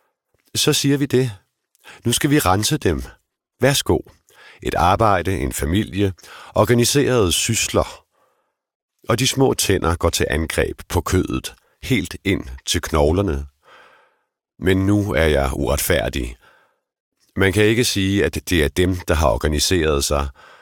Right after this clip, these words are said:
Vi er til syvende og sidst med alle sammen. Det drejer sig bare om, hvem der først renser hvem. Nu kommer Genevaen omsider.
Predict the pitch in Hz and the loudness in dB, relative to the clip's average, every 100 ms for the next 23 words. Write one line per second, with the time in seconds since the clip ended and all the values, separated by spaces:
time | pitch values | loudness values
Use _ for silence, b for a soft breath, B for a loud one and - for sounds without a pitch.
0 | b b b _ _ _ _ 95 110 113 | b b b _ _ _ _ 0 2 2
1 | - 123 - 135 123 123 90 - 117 110 | 0 -2 -2 0 2 2 0 0 -2 -4
2 | - 90 95 104 95 92 101 123 - 78 | -2 2 2 0 -2 0 2 0 0 0
3 | - 76 - _ _ _ _ _ _ - | -2 -10 -12 _ _ _ _ _ _ -4
4 | 113 113 135 135 90 85 90 85 50 73 | 0 2 2 2 2 2 4 2 0 -8
5 | 73 95 87 78 78 - 92 90 - - | -4 0 0 0 0 4 2 2 -8 -2
6 | 76 87 - 76 78 85 - 53 _ b | 0 0 0 0 0 -2 -4 -16 _ b
7 | b b b b b _ _ _ _ _ | b b b b b _ _ _ _ _
8 | _ - - 73 - 76 80 78 76 80 | _ -16 -4 -4 -2 -2 0 2 2 4
9 | 80 80 78 - 98 101 | 2 2 0 -2 0 0